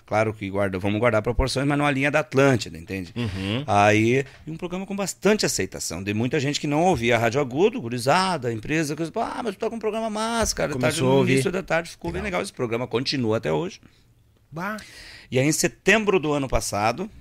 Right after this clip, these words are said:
Speaker 1: setembro de dois mil e vinte e dois, a minha esposa teve uma proposta de transferência da empresa que ela trabalhava pra Nova Prata, na Serra Gaúcha. E aí a gente conversou, digo, "Pá, Serra Gaúcha, tio, vamos lá.
Speaker 2: Bora.
Speaker 1: Bora."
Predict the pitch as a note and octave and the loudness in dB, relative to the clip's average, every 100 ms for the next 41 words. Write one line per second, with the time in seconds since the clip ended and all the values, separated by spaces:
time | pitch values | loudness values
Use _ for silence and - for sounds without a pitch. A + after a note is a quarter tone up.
0 | - - F#2 - A2+ A#2 A2 G2+ G2+ G2+ | -20 -16 -12 -8 -6 -4 -4 -2 -4 -6
1 | F#2+ C3 A#2+ D3+ - - - - C3+ A#2 | -10 -6 -6 -6 -10 -20 -20 -16 -6 -4
2 | A2+ - G#2+ A2 G#2 G#2 G2 G#2 - - | -2 2 4 4 2 0 -2 -8 -20 -20
3 | _ - G2+ G#2 G#2 G2 G2+ - G2+ G2 | _ -6 -4 4 4 6 4 2 -4 -4
4 | G2+ - G2+ F#2+ A#2 A2+ F#2+ F#2+ G2 F#2+ | -4 -2 0 2 0 -2 -6 -6 -8 -4
5 | G2 G2+ G2 G#2+ G#2 A#2+ B2 A2 G#2+ C3+ | -4 -2 -2 -2 -2 -2 -2 -2 0 0
6 | C3+ C3+ - G#2+ A2 - D#2+ D2+ - F2+ | -2 -4 2 4 4 2 -10 -6 -4 -4
7 | F#2 E2 E2 - - - - - _ - | -4 -8 -10 -12 -14 -16 -20 -20 _ -20
8 | - - - D3 G2+ F#2+ - A2+ C3 - | -20 -18 -8 -6 -6 -8 -8 -8 -6 -8
9 | - D3 - B2+ - G2+ A2 C#3 C#3 C#3 | -10 -10 -12 -12 -12 -10 -10 -8 -8 -8
10 | F3 - F#2 F#2+ D#3 G3 G#3 _ _ _ | -10 -12 -14 -10 -8 -8 -8 _ _ _
11 | _ _ _ _ _ G2+ G#2 B2 D#3+ | _ _ _ _ _ -8 -2 -2 -2